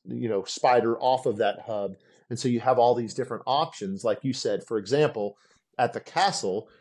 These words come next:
you do this climb. What would you say that, that climb is, Bobby? Maybe a less than a mile climb to get up to the top there. And it's very,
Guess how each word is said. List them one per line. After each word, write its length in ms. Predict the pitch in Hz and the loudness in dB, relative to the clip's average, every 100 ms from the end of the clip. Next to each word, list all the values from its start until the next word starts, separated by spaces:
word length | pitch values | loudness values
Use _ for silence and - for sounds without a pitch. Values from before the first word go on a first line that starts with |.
| _ _ | _ _
you 160 | 127 113 | -2 0
do 240 | 104 143 | 2 4
this 180 | 156 165 | 6 2
climb. 460 | - 120 104 107 120 | -2 -2 -2 -2 2
What 160 | 151 | 4
would 100 | 151 | 4
you 80 | 139 | 0
say 200 | - 131 | 2 4
that, 200 | 110 - - - | 4 2 -4 -4
that 160 | 120 - | -6 -4
climb 300 | 117 107 104 | -4 -2 -4
is, 160 | 95 | -6
Bobby? 360 | - 95 98 104 | -4 -2 -2 -4
Maybe 400 | 107 113 113 110 | -2 0 0 2
a 100 | 98 | 0
less 360 | 101 120 120 | 0 -2 0
than 120 | 135 113 | -2 -2
a 40 | |
mile 340 | 101 98 101 | -2 -4 -4
climb 440 | - 104 98 98 101 | -6 -8 -8 -8 -8
to 80 | 107 | -6
get 120 | 104 | -4
up 120 | 101 | -4
to 80 | - | -4
the 80 | 98 | -8
top 340 | 110 98 98 | -4 -4 -4
there. 340 | 113 104 104 104 | -4 -4 -4 -4
And 100 | 104 | -6
it's 180 | 101 - | -8 -6
very, 380 | 117 110 104 | -2 0 0